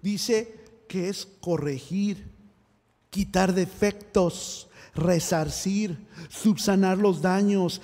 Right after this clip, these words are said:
mejorar las condiciones del suelo. ¿Ustedes han visto cuando han ido a algún supermercado, algo así, las calles agrietadas? Bueno, Dios compone esas grietas.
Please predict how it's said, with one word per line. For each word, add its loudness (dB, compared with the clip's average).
mejorar 6
las 6
condiciones 2
del 4
suelo. -2
¿Ustedes -2
han -2
visto -6
cuando -6
han -6
ido -8
a -4
algún -6
supermercado, -8
algo -8
así, -10
las -6
calles -4
agrietadas? -4
Bueno, -4
Dios -4
compone -8
esas -10
grietas. -6